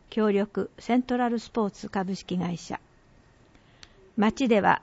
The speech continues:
高齢者の介護予防と健康づくりのための取り組みを行っています。質問などがありましたら、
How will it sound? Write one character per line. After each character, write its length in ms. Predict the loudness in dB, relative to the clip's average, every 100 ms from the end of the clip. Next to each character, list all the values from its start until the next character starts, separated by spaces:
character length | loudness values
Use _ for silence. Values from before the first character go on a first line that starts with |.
| _ _
高 200 | 2 4
齢 180 | 6 2
者 160 | 2 2
の 240 | 2 0 0
介 240 | 4 4
護 140 | 4
予 140 | 4 4
防 200 | 4 0
と 160 | -2
健 180 | 2 2
康 320 | 4 4 2
づ 60 | 0
く 100 | 2
り 140 | 2
の 100 | 2
た 140 | 2 0
め 120 | 0
の 120 | 0
取 220 | 0 0
り 20 | 0
組 260 | 2 4
み 60 | 4
を 120 | 2
行 160 | 0 0
っ 160 | 0
て 200 | -2 -4
い 100 | -2
ま 140 | -2 -4
す。 240 | -10 -20 -20 -20 -20 -20 -20 -20 _
質 240 | -12 0 4
問 200 | 8 8
な 120 | 6
ど 100 | 4
が 140 | 2
あ 40 | 4
り 120 | 4
ま 120 | 2
し 120 | -2
た 120 | -4
ら、 200 | 0 0